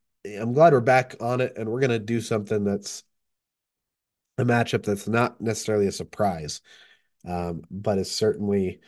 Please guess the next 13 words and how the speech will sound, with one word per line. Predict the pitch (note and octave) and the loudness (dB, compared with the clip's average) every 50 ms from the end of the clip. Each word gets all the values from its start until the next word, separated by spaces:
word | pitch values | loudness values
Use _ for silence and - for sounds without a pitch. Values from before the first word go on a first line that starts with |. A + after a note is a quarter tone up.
| _ _ _ _ _ _ _ _ _ | _ _ _ _ _ _ _ _ _
a | G2 G#2 F#2+ F#2+ F#2 - | 0 0 0 0 -2 -4
intriguing | F#2+ F#2+ - - - - C#3 C#3 C3 A#2 A2+ G#2+ G#2 G2+ G2+ - - _ _ _ _ _ _ _ - | -6 -6 -8 -4 2 2 4 4 4 2 0 0 0 -2 -4 -6 -12 _ _ _ _ _ _ _ -10
scenario | A2+ - A#2 G#2+ G#2+ G#2 G#2 G2 | -6 -4 0 2 4 4 4 2
to | F2+ - | 2 0
talk | G#2+ G2 F#2+ - - | 0 0 0 0 -2
about. | F#2+ F#2 F2 - | -6 -6 -6 -4
But | G2+ G2+ | -2 -2
again, | G2+ G#2+ G2+ F#2+ | 0 0 -2 -2
Justin's | F2 A2 C3 C#3 - D#3+ D3 C3+ | -2 -2 -4 -2 -2 -2 -4 0
Showdown, | - D3 C3+ B2+ B2+ A#2+ A#2 A2+ A2 G2 | 2 2 4 4 4 4 4 2 0 -2
we | A2+ B2 | -2 -2
just | C3+ D3 - - - | -2 -2 -4 -6 -2
pick | - B2+ B2 A#2 - - | 0 2 2 2 -2 -8